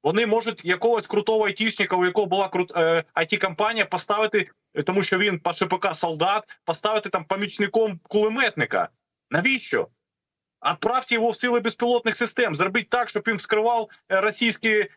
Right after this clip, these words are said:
е, програмне забезпечення тощо. А вони ставлять помічником якогось гранатометника. Тобто це неправильний, нефаховий менеджмент, тому що командири — це менеджери, сам за все.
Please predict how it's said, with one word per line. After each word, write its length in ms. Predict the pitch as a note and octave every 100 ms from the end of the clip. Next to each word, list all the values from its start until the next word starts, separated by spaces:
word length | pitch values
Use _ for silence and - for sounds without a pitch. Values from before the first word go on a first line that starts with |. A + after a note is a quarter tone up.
| -
е, 80 | F3+
програмне 520 | F#3 G#3 G#3 D#4+ G3+
забезпечення 800 | G3 G#3 G#3+ C4+ A#3 - B2+ G#2
тощо. 520 | - A#3+ - - - _ _ _ _
А 100 | D3
вони 280 | E3 C#4+ D4+
ставлять 300 | - C4 G#3
помічником 560 | F#3+ F#3+ - G3+ A#3+ D#3+
якогось 280 | D#3+ G#3 C#3+
гранатометника. 840 | F3+ G3+ G3+ F3 C3 G#2 F#2 E2 - - - -
Тобто 180 | F#3 -
це 240 | - B3 B3+
неправильний, 920 | G#3 - G#3+ A3 A#3 G#3+ F3 D3 C#3 - _ _ -
нефаховий 680 | D#3 - - G#3 G#3+ G3+ F#3+
менеджмент, 760 | F#3 A#3 G#3+ D3+ C3+ G2 - _ _ _
тому 180 | D#3 G3+
що 140 | G3
командири — 480 | G3 G3 F#3 A#3 A3+
це 140 | G#3+
менеджери, 560 | F3+ A3 A3+ F3 E3 A#2
сам 240 | - F3
за 100 | D3+
все. 280 | D3+ - F2+